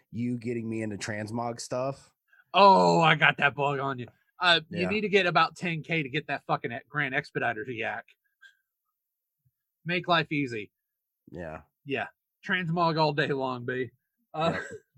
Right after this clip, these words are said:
Speaker 2: <laughs> all right, so what's your
Speaker 1: Where
Speaker 2: four
Speaker 1: is that
Speaker 2: good?
Speaker 1: Grand Expeditionary Yak? I thought it was a hundred K.
Speaker 2: It's in Kun Lao Summit. I thi-, oh, God. If, did I spend that much on it? I
Speaker 1: I
Speaker 2: must
Speaker 1: don't
Speaker 2: have had a
Speaker 1: know.
Speaker 2: lot of cash when I came back from,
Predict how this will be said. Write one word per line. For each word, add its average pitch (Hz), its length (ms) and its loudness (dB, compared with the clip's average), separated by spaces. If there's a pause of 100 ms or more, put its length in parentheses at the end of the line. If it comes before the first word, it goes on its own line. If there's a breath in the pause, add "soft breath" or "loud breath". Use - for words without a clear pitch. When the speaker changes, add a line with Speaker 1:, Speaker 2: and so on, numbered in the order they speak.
(280)
Speaker 2:
<laughs> - 640 -20
all 190 80 4
right, 165 220 2
so 180 100 -2
what's 196 180 0
your 165 80 -6
Speaker 1:
Where 175 180 0
Speaker 2:
four 339 60 2
Speaker 1:
is 339 80 -2
that - 120 0
Speaker 2:
good? 139 60 -8
Speaker 1:
Grand 143 280 -6
Expeditionary 120 840 -6
Yak? 92 360 -6
I 156 80 -4
thought 247 140 -6
it 240 60 -4
was 139 100 -6
a 120 60 -6
hundred 123 360 -8
K. 85 300 -8
Speaker 2:
It's 170 120 -8
in 185 100 -4
Kun 185 240 -2
Lao 147 200 -2
Summit. 127 460 -8 (920)
I - 40 -20 (200)
thi-, - 120 -16 (120)
oh, 123 380 -6
God. 123 260 -2
If, 107 180 -8
did 117 120 -6
I 170 80 -2
spend 180 320 -8
that 147 160 -6
much 151 240 -6
on 160 200 -6
it? 190 140 -6 (340)
I - 40 0
Speaker 1:
I 202 40 0
Speaker 2:
must 311 140 2
Speaker 1:
don't 214 60 0
Speaker 2:
have 156 100 4
had 123 60 0
a - 20 -2
Speaker 1:
know. 123 60 -2
Speaker 2:
lot 151 280 6
of 147 140 0
cash 165 560 0 (460)
when 156 120 -2
I 139 60 0
came 165 240 -2
back 151 200 4
from, 135 300 -8